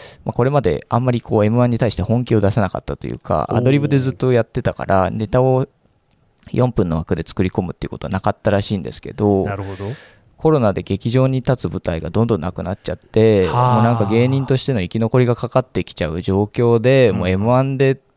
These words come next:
Speaker 1: なんとかするしかないっていうか、ここで結果出さないともう本当に生き残れないかもしれないっていうところから、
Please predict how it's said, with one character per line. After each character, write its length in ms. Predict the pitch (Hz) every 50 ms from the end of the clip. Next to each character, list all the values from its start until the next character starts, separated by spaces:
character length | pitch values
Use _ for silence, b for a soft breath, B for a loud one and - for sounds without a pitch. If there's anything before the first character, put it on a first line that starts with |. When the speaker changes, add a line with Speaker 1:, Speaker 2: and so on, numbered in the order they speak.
| _ _ _
Speaker 1:
な 140 | 113 117 127
ん 40 |
と 100 | 120 113
か 100 | - 95
す 100 | 87 -
る 100 | 98 104
し 80 | 110 -
か 120 | - 90
な 200 | 90 90 98 117
い 260 | 131 135 110 82 - -
っ 120 | _ _ _
て 80 | -
い 40 | 82
う 40 | -
か、 280 | - - - 90 90 90
こ 80 | 92 92
こ 120 | - 123
で 160 | 123 139 139 127
結 240 | - - 127 -
果 100 | - 131
出 100 | 127 123
さ 100 | - -
な 100 | 139 127
い 60 | 95 90
と 80 | -
も 80 | 90 87
う 20 |
本 160 | 98 110 120
当 80 | - 135
に 120 | 127 120
生 100 | 117 -
き 20 | 120
残 180 | 117 - - 127
れ 120 | 127 135
な 100 | 123 98
い 80 | 87 82
か 80 | -
も 80 | 87 -
し 120 | - -
れ 60 | 90 92
な 120 | 101 107
い 40 | 123
っ 20 | 127
て 180 | - _ 110
い 40 | 101
う 20 |
と 100 | - -
こ 100 | - -
ろ 100 | 123 123
か 120 | - - 113
ら、 420 | 120 135 147 143 127 110 - -